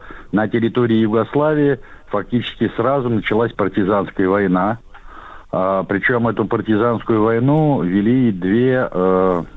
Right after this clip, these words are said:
вооружённых силы. Во-первых, это, м, вооружённые части, э, королевства,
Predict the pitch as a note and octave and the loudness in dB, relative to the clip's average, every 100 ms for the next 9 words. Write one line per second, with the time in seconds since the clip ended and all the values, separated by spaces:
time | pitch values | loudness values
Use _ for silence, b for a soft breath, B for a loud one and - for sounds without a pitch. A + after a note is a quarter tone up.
0 | - - E2+ G2+ A2 A#2 A#2 A2 - F#2 | -16 -8 -4 0 0 2 0 -2 -2 -2
1 | D#2+ C2+ - B B B B - E2+ G#2 | -2 -4 -10 B B B B -2 0 0
2 | A2+ G2+ G2 F2 G2+ F#2 F#2 F#2+ F2+ - | 0 0 0 0 -2 -2 0 0 0 -4
3 | B B B B F2 F2 F2 E2 E2 A1 | B B B B 0 2 4 4 2 0
4 | - F#2 G2+ G#2+ G2+ A2 G#2 G2 - A#2 | -2 0 2 0 0 2 2 0 -2 -2
5 | A2 - A2 G2+ E2+ - - - E2 E2 | -2 -2 -2 0 -2 -8 -14 -8 -6 -4
6 | F2 E2+ E2+ D#2 F#2 G#2 G2 F#2+ - A#2 | -2 0 -2 -2 -2 0 0 -2 -2 0
7 | B2 A#2 | 0 -2